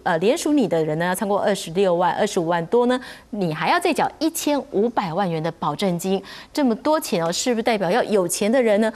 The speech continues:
才能够来参选呢？今天我们节目上半段要来谈这个话题，而在下半段我们要来看哦，目前呢是所谓的单一选-，选区两票制哦。那么在这样的一个选举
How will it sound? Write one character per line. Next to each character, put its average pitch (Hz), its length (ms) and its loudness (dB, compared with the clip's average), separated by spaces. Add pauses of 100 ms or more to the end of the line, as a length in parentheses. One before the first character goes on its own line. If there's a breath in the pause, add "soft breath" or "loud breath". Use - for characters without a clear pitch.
(180 loud breath)
才 180 280 -2
能 190 200 0
够 240 200 2
来 170 180 0
参 247 420 -2
选 180 360 -2
呢？ 180 160 0 (280 loud breath)
今 - 140 -2
天 226 100 4
我 190 60 2
们 160 100 -2
节 165 140 -2
目 175 140 -4
上 196 100 -4
半 180 100 -2
段 175 140 -2
要 170 60 -2
来 165 100 0
谈 160 240 -10
这 269 100 0
个 202 80 2
话 202 220 0
题， 175 180 -2 (220 loud breath)
而 247 80 0
在 359 100 2
下 359 220 0
半 339 140 4
段 285 120 4
我 156 140 0
们 151 80 -4
要 185 140 0
来 156 140 0
看 214 280 -4
哦， 156 160 0 (240 loud breath)
目 370 180 4
前 175 280 0
呢 175 120 0
是 240 200 0
所 - 180 -2
谓 180 160 0
的 160 160 0
单 302 260 0 (160)
一 285 160 0
选-， 185 320 -2 (380)
选 175 240 0
区 247 340 0
两 202 280 0
票 240 300 -2
制 247 240 -2
哦。 190 100 0 (300 loud breath)
那 - 60 2
么 370 80 4
在 359 140 0
这 359 120 -2
样 302 100 2
的 247 80 2
一 208 60 4
个 214 80 0
选 220 180 -2
举 220 100 -4